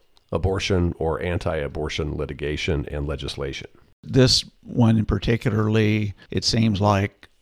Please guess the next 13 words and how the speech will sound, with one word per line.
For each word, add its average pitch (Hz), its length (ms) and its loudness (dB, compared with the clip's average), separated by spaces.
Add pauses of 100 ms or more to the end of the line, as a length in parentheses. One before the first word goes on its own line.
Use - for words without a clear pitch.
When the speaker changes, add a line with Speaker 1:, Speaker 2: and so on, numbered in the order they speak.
Speaker 2:
the 113 100 -2
system 110 760 0 (280)
and, 101 480 2
and 98 200 0
those 101 400 2
who 95 500 0 (180)
are 107 120 0
privileged 107 760 2
and 104 160 -2
who 101 140 -2
love 107 320 4
their 98 140 -2
privilege, 101 720 -4